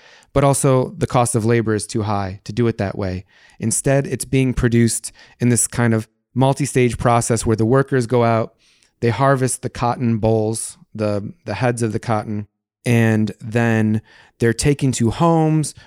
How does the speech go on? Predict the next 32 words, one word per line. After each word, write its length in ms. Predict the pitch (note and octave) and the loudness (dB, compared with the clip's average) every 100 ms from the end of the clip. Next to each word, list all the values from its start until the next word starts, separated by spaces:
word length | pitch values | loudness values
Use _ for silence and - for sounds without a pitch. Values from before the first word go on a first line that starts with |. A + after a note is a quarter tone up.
| - | -6
where 140 | A#2 | -2
men, 260 | C3 D3 C#3+ | 0 0 0
women, 240 | C#3+ C#3+ | 2 2
and 100 | B2+ | 0
children 440 | - C3 B2 B2 A2+ | -2 -2 -2 -4 -2
sit 180 | B2+ | -2
around 300 | A#2+ A#2+ A#2 | 0 -2 -2
and 100 | A2 | -4
clean 260 | G#2+ D3 C#3+ | -6 -4 -2
them 140 | B2+ | -2
out 220 | C3 C3 C3+ | -2 -4 -6
and 100 | A2+ | -4
clean 160 | B2+ | -2
out 120 | A#2 | -2
the 60 | G#2+ | -4
fibers. 540 | - D#3+ D#3+ D#3 D3+ | -2 2 4 4 2
They 120 | C3 A#2 | 0 -2
get 140 | B2+ | 0
a 40 | |
little 240 | B2 B2 A#2 | 0 0 -2
cotton 320 | - B2 A#2+ | -2 -4 -2
for 100 | A2+ | -6
themselves 580 | G#2+ G#2 - D#3 D3 - | -4 -2 2 4 2 0
that 100 | A#2 | -8
they 80 | A#2+ | -6
can 120 | A#2 | -2
do 120 | A2+ | 0
whatever 200 | A#2 A2+ | 0 0
they 120 | A2 | 0
want 260 | A2+ D#3 D3+ | 2 2 2
with 100 | C#3 | 2
it. 160 | C#3 | 0